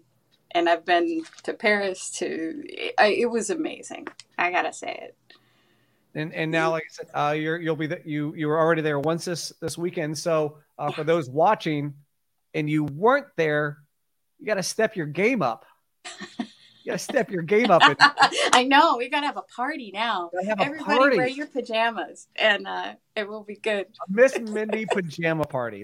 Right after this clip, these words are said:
Speaker 2: That's what we
Speaker 1: That's,
Speaker 2: need.
Speaker 1: that's what I think would be great. And then it would have, like, one of those bounce houses and, like, you know, just fun.
Speaker 2: You're
Speaker 1: Ice
Speaker 2: describing the
Speaker 1: cream.
Speaker 2: greatest party ever.
Speaker 1: Cereal. <laughs> Fairies.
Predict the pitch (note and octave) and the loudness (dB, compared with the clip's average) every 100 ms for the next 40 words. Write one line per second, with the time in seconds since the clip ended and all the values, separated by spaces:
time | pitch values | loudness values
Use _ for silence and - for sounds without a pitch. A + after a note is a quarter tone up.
0 | A2 E3 F3 E3 C#3 C3+ B2 G#2+ - - | -4 -2 0 -2 -2 -6 -6 -12 -16 -20
1 | _ - F#4 G4 - D#4 C4+ C4 - A#3+ | _ -8 -4 -4 -2 2 2 0 -2 0
2 | A#3+ C4+ - - B3+ - A#3+ - A#3 G#3+ | 0 -4 -10 -6 -6 -4 -4 4 6 6
3 | G3+ - A3+ A#3 A#3+ A#3 A#3+ A#3 A3 G#3+ | 2 -2 4 4 4 2 0 0 0 -2
4 | G#3+ G#3+ G#3+ G#3 F#3+ - _ G#3+ G3+ G#3+ | -2 -4 -4 -4 -8 -12 _ 2 4 2
5 | G#3+ B3 G#3+ G#3 - G#3+ G#3+ G#3 G#3 F3 | -4 -6 -4 -6 -4 -2 0 -2 -6 -10
6 | E3 D#3 D3+ - - F3+ D#3 D#3 D#3+ _ | -10 -12 -14 -16 -12 -10 -10 -12 -16 _
7 | _ _ _ _ - - C#4 - C3 - | _ _ _ _ -20 -16 -14 -10 -10 -10
8 | - - D#3+ D#3 - E3+ - _ _ - | -18 -12 -10 -10 -12 -14 -16 _ _ -16
9 | D#3 F#3+ - F#3+ F3+ F3+ D3+ C#3 D3 D3+ | -8 -6 -6 -6 -4 -4 -6 -6 -6 -6
10 | D3+ - D#3+ C3+ - C#3 A#2 _ _ _ | -8 -8 -8 -8 -10 -10 -12 _ _ _
11 | - - - F#3+ F3+ G3 G3 F#3+ F#3+ C4+ | -14 -10 -6 -4 -4 -6 -6 -8 -10 -16
12 | - - - - - - - - - - | -16 -18 -20 -20 -20 -20 -20 -20 -20 -20
13 | _ - - - - F#3 F#3+ G3+ G#3 G#3+ | _ -20 -20 -12 -2 -2 -2 -6 -6 -8
14 | - | -12